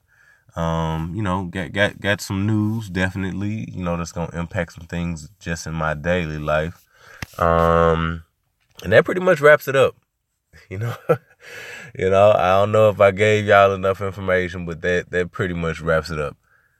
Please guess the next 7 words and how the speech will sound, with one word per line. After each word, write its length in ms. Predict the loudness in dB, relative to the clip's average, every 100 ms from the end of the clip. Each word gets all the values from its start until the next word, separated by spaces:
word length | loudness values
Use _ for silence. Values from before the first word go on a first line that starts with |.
| _ -2
Um, 380 | 0 0 -2 -2
in 100 | 4
Arkansas, 560 | 4 4 0 -2 -2 -8 _ _ _ _ _ _ _ _ _ _
the 140 | -18
temperature 440 | -6 -4 -4 -6 -2
is 480 | 0 0 -2 -6 -14 _ _ -6
wilding. 500 | 4 6 6 4